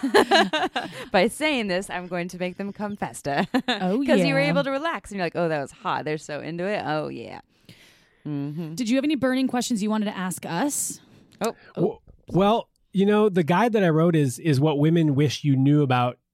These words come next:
Speaker 3: about eating pussy. And so now that I'm talking to two women right now, I'm wondering, is there anything else that, that you wish people knew about eating pussy or your pussy?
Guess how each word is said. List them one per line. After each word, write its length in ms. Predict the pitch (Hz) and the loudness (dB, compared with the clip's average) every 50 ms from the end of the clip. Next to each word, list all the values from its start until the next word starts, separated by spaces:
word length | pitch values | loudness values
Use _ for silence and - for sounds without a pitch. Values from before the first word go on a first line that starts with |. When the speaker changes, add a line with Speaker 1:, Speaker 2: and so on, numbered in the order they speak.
| _ - | _ -2
Speaker 3:
about 280 | 151 143 139 135 135 143 | 0 2 2 2 2 2
eating 220 | 135 127 127 123 | 2 2 2 2
pussy. 280 | - 156 170 131 143 135 | 2 2 2 2 2 2
And 120 | 127 120 | 2 2
so 280 | - 139 131 127 127 135 | 2 2 2 2 0 0
now 260 | 143 127 131 139 151 | 0 2 2 4 4
that 100 | 156 147 | 4 4
I'm 80 | 135 123 | 2 2
talking 260 | - 135 131 120 131 | 2 2 2 2 2
to 60 | 117 107 | 2 2
two 180 | - 135 123 | 2 2 2
women 260 | 113 123 139 156 147 | 4 4 4 4 4
right 160 | 127 120 117 117 | 2 2 2 2
now, 160 | 131 147 139 | 2 2 2
I'm 80 | 123 120 | 2 2
wondering, 420 | 127 131 131 127 123 120 117 120 | 2 2 2 2 2 2 2 0
is 220 | 143 139 127 123 120 | 0 0 0 2 2
there 100 | 139 127 | 2 2
anything 480 | 135 147 143 117 147 143 131 123 120 110 - _ _ _ _ _ _ - | 2 2 2 2 2 2 4 2 2 0 -4 _ _ _ _ _ _ -4
else 460 | - 123 175 202 135 104 - - - - | -2 0 2 2 0 0 -4 -8 -8 -4
that, 240 | - 135 127 123 120 - _ _ _ _ _ _ _ _ _ _ _ _ | 0 0 0 0 -2 -6 _ _ _ _ _ _ _ _ _ _ _ _
that 180 | - 123 139 131 | -4 -2 -2 0
you 160 | 139 135 135 | 2 2 4
wish 220 | 127 135 131 - - | 4 4 2 2 0
people 260 | 131 123 113 120 110 | 0 2 2 2 2
knew 220 | 113 117 120 117 | 2 4 4 4
about 300 | 117 113 113 110 113 - | 4 2 2 0 0 -2
eating 500 | 127 120 113 107 113 110 107 107 104 104 - _ - | -4 -4 -2 -2 -2 -4 -4 -4 -8 -10 -12 _ -2
pussy 360 | - 120 107 - - 110 113 | -2 -2 0 -2 -4 -4 -4
or 100 | 110 107 | -4 -4
your 220 | 110 113 139 170 | -4 -4 -4 -4
pussy? 480 | 160 - 117 104 - - 101 98 98 | -6 -6 -8 -10 -10 -12 -16 -18 -18